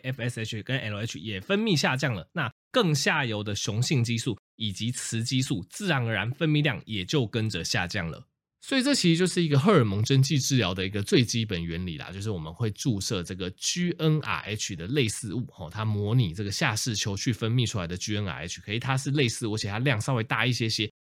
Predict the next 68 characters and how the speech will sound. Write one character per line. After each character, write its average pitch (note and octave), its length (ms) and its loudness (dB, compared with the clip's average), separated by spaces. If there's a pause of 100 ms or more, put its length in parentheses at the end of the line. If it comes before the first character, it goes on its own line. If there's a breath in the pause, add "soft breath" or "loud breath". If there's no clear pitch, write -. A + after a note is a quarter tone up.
(100)
那 C#3+ 140 0
它 B2 140 2
就 B2 120 2
会 B2+ 120 4
持 - 360 0
续 A#2 300 0
的 D#2 160 -4
去 - 180 -4
刺 - 360 -2
激 G#2+ 200 -2
你 F#2+ 140 -2
的 E2 80 -4
脑 E2+ 160 -8
下 G#2+ 180 -2
垂 F#2 220 -6
体。 E2+ 180 -12 (220)
你 A2+ 80 -2
的 A2 60 0
脑 G2 160 0
下 C3 160 2
垂 A2 160 0
体 F#2 100 -2
被 A#2 120 2
刺 C#3+ 260 0
激 C3 160 0
一 A2+ 60 -4
段 C3+ 120 4
时 A2+ 140 -2
间 G#2 160 -2
之 G#2 80 -4
后， G2 80 -4
它 G#2 100 -4
就 A2+ 120 -2
会 A2+ 80 0
遭 A#2 280 -2
到 A#2 240 0 (120)
抑 C#3+ 180 4
制， - 320 -4
吼， - 160 -12 (180 loud breath)
遭 C3+ 160 0
到 C3+ 280 2
抑 D#3+ 160 2
制 C3 180 0
之 G#2+ 160 -4
后， A2+ 100 0
你 F2+ 140 -4
下 A#2 300 2
游 F2+ 160 -2
雄 G#2 200 0
性 C3 160 4
素 A2+ 240 2 (140)
跟 A2+ 160 -2
雌 - 260 -4
激 A2 200 -6
素 B2+ 160 0
的 E2 100 -2
制 - 300 -2
造 F2 340 0
跟 A2 160 -2
释 - 340 0
放 G#2+ 220 0
的 E2+ 60 -2
量， G#2 320 2
吼， F2+ 160 -8
就 B2+ 200 0
会 A2+ 160 4
下 F#2 300 2
降， - 180 -4